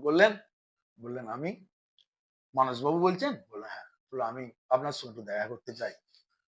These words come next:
বললাম, "আপনি আসবেন আমার কাছে?" "কেন না, আমরা হেমন্ত মহারাজের যা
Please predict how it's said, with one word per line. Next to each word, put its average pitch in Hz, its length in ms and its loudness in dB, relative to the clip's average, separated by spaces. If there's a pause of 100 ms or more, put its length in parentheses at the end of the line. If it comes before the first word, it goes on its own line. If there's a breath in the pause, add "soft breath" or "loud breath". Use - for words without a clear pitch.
বললাম, 143 160 0
"আপনি 147 300 -6
আসবেন 180 300 0
আমার 180 220 2
কাছে?" 202 260 -8 (840)
"কেন 151 220 0
না, 160 160 0 (540)
আমরা 151 280 8 (760)
হেমন্ত 165 320 -2
মহারাজের 180 520 6
যা 127 160 8